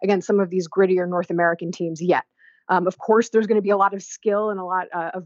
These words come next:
really amazing players on display out of Europe too, but I like to look at the defensemen up against some of their North American counterparts, because it gives us a good idea of what we're in for should they make the jump to the N H L.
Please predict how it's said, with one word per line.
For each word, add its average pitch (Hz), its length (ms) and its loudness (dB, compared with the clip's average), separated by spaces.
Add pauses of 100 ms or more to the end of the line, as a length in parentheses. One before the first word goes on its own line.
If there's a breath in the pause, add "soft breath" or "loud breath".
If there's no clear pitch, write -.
really 214 300 2
amazing 190 420 -2
players 180 260 -4
on 175 80 -4
display 170 380 -2
out 165 160 2
of 165 100 -6
Europe 175 360 0
too, 214 340 2 (300 loud breath)
but 196 80 2
I 202 100 6
like 240 220 2
to 262 100 -6
look 226 160 -2
at 233 80 -2
the 202 80 -4
defensemen 196 640 -4
up 196 140 -2
against 190 260 -4
some 190 140 -2
of 165 80 -8
their 180 80 -2
North 175 240 -4
American 170 340 -2
counterparts, 196 640 0
because 185 260 -6
it 180 140 -6
gives 190 180 0
us 190 140 -4
a 190 60 -4
good 185 200 0
idea 170 600 0 (340 loud breath)
of 196 80 2
what 202 140 2
we're 180 100 0
in 196 220 0
for 165 260 -2
should 180 180 -4
they 170 120 0
make 165 160 -8
the 165 80 -2
jump 151 220 -4
to 160 80 -12
the 156 100 -2
N 156 100 -6
H 147 180 -10
L. 175 220 -4